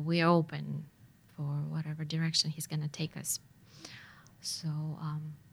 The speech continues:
we'll see what happens with the property next door because, uh, our neighbor who was contending for it, he, uh, got his property located on our borders, and at this point, um,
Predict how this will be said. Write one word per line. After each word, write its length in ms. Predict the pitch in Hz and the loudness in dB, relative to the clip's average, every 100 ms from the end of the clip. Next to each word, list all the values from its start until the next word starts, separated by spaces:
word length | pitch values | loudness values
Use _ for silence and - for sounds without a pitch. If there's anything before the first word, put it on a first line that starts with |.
| - | -8
we'll 140 | 165 156 | -4 -2
see 240 | - 180 | -2 -2
what 160 | 165 165 | 0 0
happens 420 | 160 - 175 170 | 0 0 0 2
with 240 | 170 165 | -2 -2
the 320 | 170 160 156 160 - - - | 2 2 2 -2 -12 -20 2
property 360 | 190 185 175 175 | 8 8 8 8
next 300 | 165 151 - | 8 4 4
door 240 | 196 220 | 8 8
because, 720 | 214 175 - 160 151 - - - | 8 4 2 2 4 2 0 -4
uh, 220 | 165 151 - | -4 -4 -2
our 420 | 160 156 156 156 156 - - - - - - - | -2 0 0 -2 -4 -8 -20 -20 -20 -20 -20 6
neighbor 340 | 180 180 175 170 | 10 10 10 6
who 140 | 175 | 4
was 180 | 165 160 | 2 0
contending 720 | 156 156 - 190 208 190 185 - | 0 -2 2 8 8 8 4 -4
for 220 | 180 165 | -6 -4
it, 140 | 170 - - - - - - - - - | -4 -6 -20 -20 -20 -20 -20 -20 -20 -20
he, 640 | - 175 170 170 165 120 | -8 -2 0 0 -2 -2
uh, 60 | 120 | -2
got 280 | 165 175 170 | 4 4 4
his 180 | 160 - | 0 0
property 400 | 170 165 160 165 | 0 -2 0 0
located 600 | 156 160 156 160 143 - | 0 0 2 2 2 0
on 140 | 151 | 0
our 140 | 147 143 | 0 0
borders, 640 | 160 180 170 165 165 - | 0 2 2 2 2 0
and 300 | 147 151 160 - - - - - - - - | 0 -2 -2 -8 -20 -20 -20 -18 -20 -16 -2
at 140 | 160 | 0
this 160 | 175 - | 4 2
point, 580 | - 165 165 160 - - | 2 2 4 2 0 -2
um, 360 | - 160 147 - | 0 -2 -2 -6